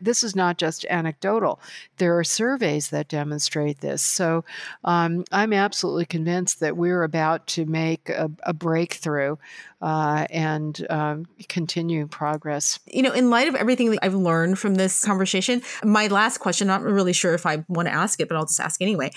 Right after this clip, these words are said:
Speaker 2: <laughs> Is there any example of hate speech that you think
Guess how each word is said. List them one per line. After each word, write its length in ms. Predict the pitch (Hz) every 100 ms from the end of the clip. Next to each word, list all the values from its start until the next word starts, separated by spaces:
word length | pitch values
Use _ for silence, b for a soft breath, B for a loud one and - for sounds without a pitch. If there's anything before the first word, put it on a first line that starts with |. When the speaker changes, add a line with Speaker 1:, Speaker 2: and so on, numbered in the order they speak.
| B B B B
Speaker 2:
<laughs> 680 | 277 - 269 240 277 - -
Is 120 | 247
there 140 | 269 -
any 260 | 269 381
example 400 | 330 220 175 170
of 120 | 165
hate 260 | 160 165 151
speech 380 | - 151 151 -
that 120 | -
you 160 | 185 165
think 680 | - 156 120 113 - -